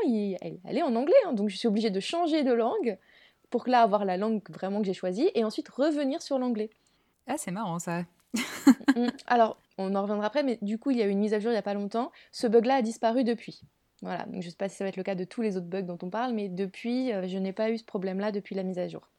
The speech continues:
Speaker 2: Moi, moi, j'ai plus eu le problème que, comme j'ai pas une connexion internet top, euh, ça, ça fait ressortir le, la faiblesse, en fait, de la plateforme, euh, à ce niveau-là. Autant avec Netflix, euh, ça, ça marche bien,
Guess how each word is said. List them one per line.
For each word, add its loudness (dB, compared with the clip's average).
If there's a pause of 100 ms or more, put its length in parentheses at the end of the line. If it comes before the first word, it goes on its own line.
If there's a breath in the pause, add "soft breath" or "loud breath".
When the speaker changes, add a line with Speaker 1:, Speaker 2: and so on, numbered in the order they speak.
(120)
Speaker 2:
Moi, -2
moi, 0
j'ai 0
plus -8
eu -2
le -4
problème -4 (380)
que, -2
comme -4
j'ai -2
pas -4
une -2
connexion -6
internet -4 (180)
top, -2 (600 soft breath)
euh, -6
ça, -6
ça -8 (260)
fait 0
ressortir -2
le, -6
la 0
faiblesse, 0
en -2
fait, 0
de 4
la 2
plateforme, -4
euh, -8
à -6
ce -8
niveau-là. -2 (380 loud breath)
Autant 0
avec -2
Netflix, -8
euh, -6
ça, -6 (200)
ça -14
marche -10 (100)
bien, -2